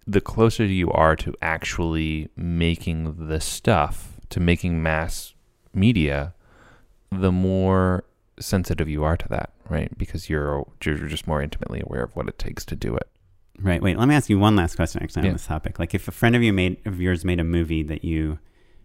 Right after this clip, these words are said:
Speaker 2: really didn't like, um, and then they asked you what you thought of the movie, would you ever say, "I loved it"? Or would you, 'cause I, to me, there's, like, the difference, like,
Speaker 1: Yeah.
Speaker 2: you can be honest without lying. I don't, like, you know.
Speaker 1: Yeah,
Speaker 2: and
Speaker 1: I think that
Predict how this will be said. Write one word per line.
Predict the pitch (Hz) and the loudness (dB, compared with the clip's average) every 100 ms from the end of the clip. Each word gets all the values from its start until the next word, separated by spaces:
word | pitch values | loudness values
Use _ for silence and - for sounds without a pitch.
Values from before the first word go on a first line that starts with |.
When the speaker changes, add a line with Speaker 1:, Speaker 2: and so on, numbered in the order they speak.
| - - - | -20 -10 2
Speaker 2:
really | 98 101 95 | 6 6 6
didn't | 82 101 90 78 | 2 2 2 0
like, | 90 78 78 - - _ - | -2 -2 -6 -12 -20 _ -6
um, | 95 85 82 | -2 -2 -2
and | 98 95 | -2 2
then | 90 90 | 2 2
they | 90 87 | 2 0
asked | 90 85 - | 0 -2 -2
you | 87 82 82 78 - | 0 0 0 -4 -4
what | 95 90 | -2 -2
you | 87 | -2
thought | - 87 | 0 0
of | 82 | 0
the | |
movie, | 80 78 78 78 | 0 -2 -2 -4
would | 90 90 | -2 0
you | 90 | 0
ever | 90 | 0
say, | - 87 87 | -2 -2 0
"I | 87 | -2
loved | 82 85 107 | -2 -2 -2
it"? | - - - - - | -4 -10 -18 -18 -6
Or | 95 | 0
would | 90 85 | 0 2
you, | 92 92 - - _ | 0 -2 -6 -20 _
'cause | - 117 | 2 2
I, | 123 | 2
to | - 139 | 2 6
me, | 151 | 8
there's, | 156 123 | 8 6
like, | 110 95 | 4 2
the | 95 | 2
difference, | 104 - 113 - 95 95 | 2 4 2 0 -10 -6
like, | 98 90 | 0 2
Speaker 1:
Yeah. | 85 | 4
Speaker 2:
you | 120 | 4
can | 135 | 4
be | 113 104 | 4 2
honest | - 98 110 113 - | 2 4 4 2 -2
without | 85 80 - | -2 -2 -4
lying. | 87 87 78 - 85 90 | -4 -4 -4 -8 -10 -2
I | 123 | 4
don't, | 123 120 - 104 | 6 4 2 -4
like, | 92 - - | -4 -2 0
you | 107 | 2
know. | 90 | 4
Speaker 1:
Yeah, | 80 73 - | 2 0 -8
Speaker 2:
and | - 101 | -2 2
Speaker 1:
I | 120 131 | 4 2
think | - 151 165 - | 0 -2 -2 -2
that | 85 82 78 - - | 0 0 0 -4 -10